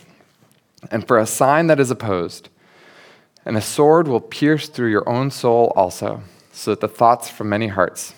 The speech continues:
may be revealed." Jesus is going to do amazing things. He's gonna be a savior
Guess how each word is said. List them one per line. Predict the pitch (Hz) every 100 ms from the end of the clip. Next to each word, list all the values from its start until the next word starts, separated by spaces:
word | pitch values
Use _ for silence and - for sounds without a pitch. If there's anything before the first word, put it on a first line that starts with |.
| _
may | 107
be | 98 104
revealed." | 92 85 92 - - _ _ _ _ _ _ _ _ _ _ _ _ _ _ _ _ _ _ _ _
Jesus | - 139 156 165 156
is | - 113
going | 120 117 123
to | 113
do | 107 98 92 - _ _ _
amazing | 101 98 98 104 98 98
things. | 95 90 87 90 - _ _ _ _ _ _ _ _ _ - -
He's | 151
gonna | 127 127
be | 117 107
a |
savior | 101 - 147 156 160 170 165